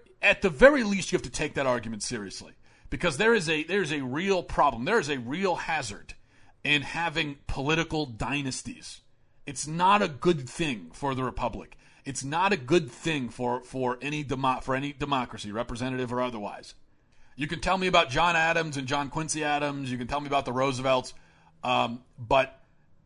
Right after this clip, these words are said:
just because it's happened in the past doesn't mean that it should keep happening. And actually, it hasn't really happened in the past.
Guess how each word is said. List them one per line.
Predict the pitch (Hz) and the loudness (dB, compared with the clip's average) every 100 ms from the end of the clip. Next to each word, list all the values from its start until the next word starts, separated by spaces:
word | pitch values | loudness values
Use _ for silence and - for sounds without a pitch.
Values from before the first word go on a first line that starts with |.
| - - - | -20 -20 -16
just | 127 143 170 | -4 -2 0
because | 196 - 160 | 0 0 0
it's | 156 | 0
happened | - 151 - 143 | 0 0 0 -4
in | |
the | 131 | -4
past | - 127 147 160 - | -6 -4 -4 -6 -4
doesn't | 131 135 | -4 -4
mean | 131 135 | -4 -4
that | 127 | -4
it | 123 | -6
should | 127 | -10
keep | - 139 | -8 -4
happening. | 143 160 165 180 190 - - _ _ - - | 0 0 0 -4 -6 -14 -20 _ _ -20 -8
And | 131 123 | -6 -2
actually, | 131 156 - 185 180 180 | -2 -2 -2 -2 -4 -6
it | 135 | -6
hasn't | - 151 123 | -2 -2 -4
really | 123 113 104 | -8 -8 -8
happened | 110 107 104 | -10 -10 -10
in | |
the | 98 | -8
past. | - 104 82 - | -8 -8 -12 -20